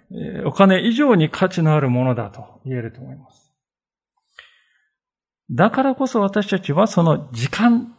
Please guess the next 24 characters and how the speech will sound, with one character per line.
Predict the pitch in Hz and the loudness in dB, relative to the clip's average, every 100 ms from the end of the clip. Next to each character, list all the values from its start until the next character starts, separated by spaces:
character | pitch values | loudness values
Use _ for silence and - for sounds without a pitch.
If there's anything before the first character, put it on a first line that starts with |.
| - | -2
を | 247 226 123 117 | 4 6 4 0
使 | - - 139 | -12 -4 -2
う | 113 | -2
ん | |
で | 92 | -6
す | - | -12
よ | 139 | -10
ね。 | 214 | -10
神 | - 185 147 | -8 -6 -6
様 | - 120 110 | -6 -8 -8
の | 101 | -10
た | - 127 | -10 -10
め | 117 123 | -8 -12
に。 | - _ _ _ _ _ _ | -18 _ _ _ _ _ _
神 | - 180 175 | 2 4 4
様 | 156 147 | 2 4
を | 131 | 4
礼 | 143 165 | 4 2
拝 | 175 170 | 0 0
す | 165 | -2
る | 170 175 | -6 -4
た | 170 | -2
め | 196 | 2
に | 202 | 4